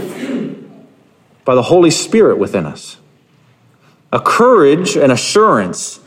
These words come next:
a power given to us by our King of Kings,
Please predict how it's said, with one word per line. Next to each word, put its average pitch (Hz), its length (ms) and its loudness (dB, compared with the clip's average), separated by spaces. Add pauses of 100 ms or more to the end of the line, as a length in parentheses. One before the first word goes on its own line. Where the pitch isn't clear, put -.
(200)
a 139 120 2
power 175 1300 0 (160)
given 196 320 2
to 143 180 2
us 135 160 2
by 139 200 0
our 135 120 2
King 180 280 0
of 151 160 -2
Kings, 135 440 0